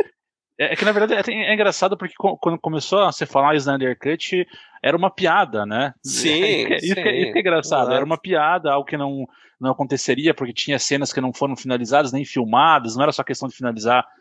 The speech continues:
Speaker 1: efeitos, né? Que não tinha sido filmado, era uma piada e tal. De repente, a piada se tornou realidade e, e pior ainda, a reação das pessoas, né? A gente vai destrinchar isso, acho que, ao longo do programa, né? Mas o que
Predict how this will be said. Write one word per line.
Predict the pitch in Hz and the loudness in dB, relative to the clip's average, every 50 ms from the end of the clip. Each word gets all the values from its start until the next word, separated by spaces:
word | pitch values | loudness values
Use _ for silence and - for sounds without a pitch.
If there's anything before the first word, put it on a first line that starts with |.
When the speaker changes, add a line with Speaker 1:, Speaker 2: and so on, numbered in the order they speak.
| _ _ _ _ _ _ - | _ _ _ _ _ _ -10
Speaker 1:
efeitos, | 113 104 - - 135 143 139 - - | -10 -6 -2 2 2 2 2 0 -2
né? | 127 117 117 | -2 -2 -2
Que | - 120 | 0 -2
não | 123 120 | -4 -4
tinha | - - 127 | -6 -8 -10
sido | - - 127 | -8 -10 -10
filmado, | - - 123 110 107 117 127 143 147 143 117 113 | -8 -6 -6 -4 0 0 2 2 2 2 0 0
era | 120 123 | -2 -2
uma | 131 127 117 | -2 -4 -6
piada | - - 107 107 120 143 165 165 147 | -6 -4 -2 0 2 2 2 2 0
e | 135 | -2
tal. | - - 147 156 185 - - - - - - _ _ _ | -2 0 0 0 0 -2 -6 -16 -20 -20 -20 _ _ _
De | 160 165 | -2 0
repente, | 170 196 196 - 185 190 190 - | 2 2 2 0 -2 -2 0 -2
a | 196 | -2
piada | - 190 175 180 185 | 0 2 0 0 0
se | - - | -2 -6
tornou | 190 175 175 | -6 -4 -4
realidade | 160 160 175 175 175 170 139 131 135 156 175 165 131 | -2 0 0 0 0 2 2 4 4 4 2 0 -2
e, | 120 117 - 120 131 135 147 151 156 156 156 160 - - 156 | -4 -4 -4 -6 -8 -8 -8 -8 -8 -8 -8 -8 -8 -8 -8
e | 143 - | -8 -4
pior | - - 165 170 190 | 0 2 2 4 4
ainda, | 185 165 165 185 170 127 113 | 2 0 -2 -2 0 2 2
a | 113 - 123 127 123 | 2 4 2 2 2
reação | 120 147 156 143 - - 160 170 | 2 0 0 0 -2 -4 -6 -6
das | 175 - - | -6 -6 -6
pessoas, | - 180 - - - 185 196 196 147 113 107 104 | -6 -8 -4 -2 0 2 2 2 2 0 0 0
né? | 110 127 139 139 | 2 2 4 2
A | |
gente | 123 117 117 - | 2 0 -2 -2
vai | 131 139 | -2 -2
destrinchar | 131 - - - 123 110 - - 135 135 | -2 -4 -8 -6 -6 -4 -2 0 0 2
isso, | 131 131 - | 2 0 0
acho | 117 - | 0 -2
que, | - | 0
ao | 120 | 0
longo | 120 123 127 | -2 -6 -4
do | 123 | -2
programa, | - - 127 120 123 151 175 156 139 - | -2 -2 -2 0 0 2 2 2 2 2
né? | 139 - - - - - - - - - _ | 2 2 0 -2 -6 -8 -20 -20 -20 -6 _
Mas | - 131 127 | 0 0 0
o | 135 | 0
que | - 175 | 0 0